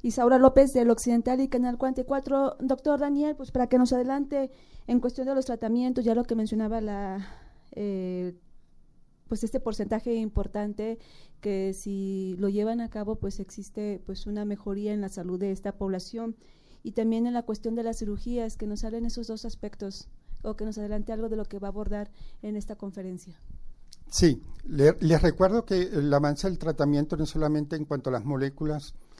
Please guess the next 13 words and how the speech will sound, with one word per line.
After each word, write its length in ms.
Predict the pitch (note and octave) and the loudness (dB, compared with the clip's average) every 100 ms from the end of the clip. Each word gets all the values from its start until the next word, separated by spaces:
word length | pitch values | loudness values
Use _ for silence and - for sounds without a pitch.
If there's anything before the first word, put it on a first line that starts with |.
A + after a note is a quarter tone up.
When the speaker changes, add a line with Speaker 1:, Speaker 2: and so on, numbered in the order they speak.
| _ - - | _ -20 -2
Speaker 2:
que 140 | C3+ | -2
se 160 | - C#3 | 0 0
han, 580 | C3 C3 C#3 C3+ D3 - | 2 2 2 0 -2 -8
que 120 | - B2+ | -8 -2
tienen 240 | C#3 C#3+ | 2 4
una 140 | D#3 | 4
mejor 280 | D#3 C#3 C#3+ | 4 2 2
actividad 340 | D3 C#3+ C3+ C3+ | 0 0 0 0
antirretroviral 880 | C3+ D3 C#3 - B2 B2 C3 C3+ - - - - - - | 0 0 0 -2 -2 0 0 -2 -6 -20 -20 -20 -20 -18
que 160 | - C3 | 0 2
las 160 | B2 - | 2 0
que 420 | C#3 B2+ B2+ B2+ | 0 2 2 0
teníamos 500 | C3 B2 B2 C3+ C#3 | -2 0 2 0 0